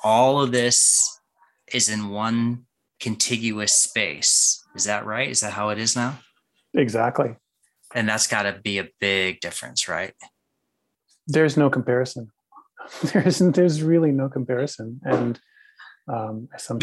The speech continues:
Speaker 1: Because of the logistics of moving stuff from point A to point B constantly if you don't have space.
Speaker 2: We reduced the number of handling points by probably fifty percent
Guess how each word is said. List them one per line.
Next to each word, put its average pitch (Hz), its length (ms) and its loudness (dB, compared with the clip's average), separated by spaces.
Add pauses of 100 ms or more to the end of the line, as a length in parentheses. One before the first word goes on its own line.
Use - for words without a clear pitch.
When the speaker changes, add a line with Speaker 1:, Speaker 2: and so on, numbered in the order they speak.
Speaker 1:
Because 175 140 2
of 156 80 4
the 147 40 4
logistics 123 760 2
of 104 100 -4
moving 120 380 0
stuff 101 260 0
from 95 160 -6
point 110 260 0
A 107 100 0
to 95 80 -4
point 92 340 -10
B 110 220 0
constantly 95 680 -2
if 92 160 -12
you 101 80 -6
don't 92 140 -4
have - 120 -8
space. - 580 -2 (1120)
Speaker 2:
We 175 140 6
reduced 165 420 6
the 151 80 4
number 139 300 6
of 127 60 -2
handling 127 440 0
points - 400 -8
by 117 160 2
probably 117 380 0
fifty 123 320 -2
percent - 440 -6